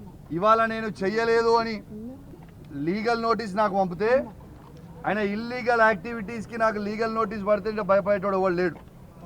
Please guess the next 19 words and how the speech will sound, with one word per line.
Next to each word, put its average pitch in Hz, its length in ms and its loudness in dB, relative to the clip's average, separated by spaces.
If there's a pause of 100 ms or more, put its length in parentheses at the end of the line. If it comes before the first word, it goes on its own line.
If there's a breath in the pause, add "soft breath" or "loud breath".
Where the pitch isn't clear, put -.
(200)
సరే, 226 240 2
నేను 233 200 -4
ఇవన్నీ 220 340 2
ఏం 226 240 -2
చెప్పినా 220 240 -2
అంటే, 240 400 0 (560)
ఇలా 202 240 4
తిరుపతి 208 580 -6
వెంకటేశ్వర 220 680 -2
స్వామి 208 580 -2 (800)
ఆలయం 220 580 2 (640)
అపోలో 220 400 2
దగ్గర 220 240 -2
ఉంది, 196 340 0 (960)
నువ్వు 202 160 0
నమ్ముతావు 233 380 4
దేవుణ్ణి, 226 420 0
నేను 220 300 -2
నమ్ముతా. 214 280 4